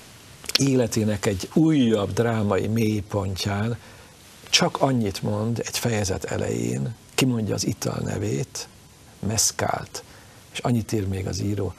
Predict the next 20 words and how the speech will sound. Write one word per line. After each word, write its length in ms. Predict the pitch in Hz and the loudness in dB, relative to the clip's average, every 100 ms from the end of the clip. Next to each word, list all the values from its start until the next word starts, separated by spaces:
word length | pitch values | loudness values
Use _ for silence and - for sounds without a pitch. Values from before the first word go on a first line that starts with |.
| - - | -14 -6
mondta 440 | 92 92 82 - | -4 -2 -4 -4
a 120 | - - | -4 -4
konzul. 580 | - 80 80 - - - - - - | -4 -4 -6 -6 -8 -12 -16 -16 -4
Nézze, 280 | - 135 127 | 0 2 2
ez 140 | 117 117 | 2 2
olyan 200 | 170 143 | 2 4
megrendítő 680 | 139 127 117 101 101 - 101 | 2 4 2 2 -2 -2 -4
mondat, 320 | 117 117 - - | -2 -2 -2 2
ennél 300 | 165 147 135 | 2 4 2
egyszerűbb 500 | - 139 131 120 - - | 2 2 2 0 -8 -4
egy 220 | 110 104 - | -2 -2 0
regényben, 680 | 110 123 123 123 120 117 - - - - - - - - - - | 0 2 2 2 2 0 -4 -12 -14 -20 -20 -20 -20 -20 -14 -2
ez 180 | 151 | 2
olyan, 120 | 151 135 | 4 2
mintha 220 | 123 120 | 2 2
azt 180 | 135 123 | 2 2
mondanám 480 | 107 104 92 95 | 2 2 2 0
én, 180 | 110 117 - - - - | 0 -2 -4 -18 -20 -14
egy 200 | - - | -12 -4
kevertet, 840 | - 78 69 - - - - - | 0 0 0 -2 -4 -6 -6 -8